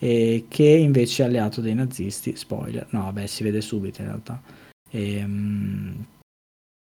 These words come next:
che cerca il diario per scopi cattivi, perché sono nazisti, uh, Hitler. Eh, tra l'altro c'è Hitler nel film.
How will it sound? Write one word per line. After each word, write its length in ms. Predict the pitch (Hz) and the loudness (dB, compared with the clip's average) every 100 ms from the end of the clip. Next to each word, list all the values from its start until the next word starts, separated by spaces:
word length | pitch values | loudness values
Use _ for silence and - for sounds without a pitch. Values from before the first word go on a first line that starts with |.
| _ _ _ _ _ _ - | _ _ _ _ _ _ 4
che 440 | 139 127 139 139 | 10 12 12 10
cerca 360 | 131 135 127 135 | 8 10 10 10
il 60 | |
diario 480 | 156 131 107 120 123 | 10 10 10 8 6
per 480 | 117 107 117 117 113 | 6 4 4 4 2
scopi 840 | 107 - 101 120 117 113 110 107 | 0 -2 2 2 4 4 4 4
cattivi, 600 | 107 110 - 110 117 104 98 | 2 -2 0 2 4 4 0
perché 360 | 98 98 101 | -2 -2 -4
sono 260 | 101 113 113 | -2 -2 0
nazisti, 800 | 104 104 - 113 107 - - 95 | 0 -2 -2 -2 -2 -4 -6 -4
uh, 680 | 104 113 131 117 110 107 104 | -2 -2 0 0 0 -2 -2
Hitler. 720 | - 123 131 - 110 107 113 - - - _ _ _ _ | -2 -2 -2 0 0 0 -4 -10 -16 -20 _ _ _ _
Eh, 420 | 107 101 98 104 107 | -6 -4 -4 -8 -4
tra 140 | 123 | -2
l'altro 200 | 117 120 | 0 0
c'è 160 | 113 101 | 0 -2
Hitler 320 | 98 - 104 | -2 -4 -6
nel 160 | 98 | -6
film. 320 | 107 - 113 | -10 -10 -10